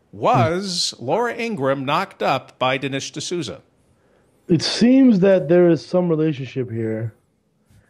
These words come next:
Speaker 2: Uh, Laura Ingraham was previously engaged to Indian American political commentator Dinesh D'Souza.
Speaker 1: Mm.
Speaker 2: Like, they were definitely romantically linked.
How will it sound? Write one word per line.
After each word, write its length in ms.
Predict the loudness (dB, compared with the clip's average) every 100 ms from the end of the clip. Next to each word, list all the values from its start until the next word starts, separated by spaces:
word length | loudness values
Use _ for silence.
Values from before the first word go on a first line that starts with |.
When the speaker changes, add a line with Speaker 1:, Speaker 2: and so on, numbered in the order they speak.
| _ _ _
Speaker 2:
Uh, 480 | -4 0 0 0 0
Laura 240 | 2 2
Ingraham 120 | 4 2
was 140 | 0
previously 460 | -2 -2 -2 -2 -2
engaged 400 | 2 2 0 -2
to 80 |
Indian 240 | -2 0 2
American 340 | 2 0 0
political 320 | -2 0 0 0
commentator 640 | 0 0 0 0 0 -2 -6 -20 -20 _
Dinesh 360 | 0 2 2 0
D'Souza. 840 | -4 -6 0 2 4 2 0 -2 -4
Speaker 1:
Mm. 680 | -2 0 0 0 -4 -6
Speaker 2:
Like, 180 | -2 2
they 120 | 4
were 120 | 4 4
definitely 300 | 2 2 0
romantically 580 | 2 0 -2 -6 -8
linked. 520 | -4 -4 -4 -8 -20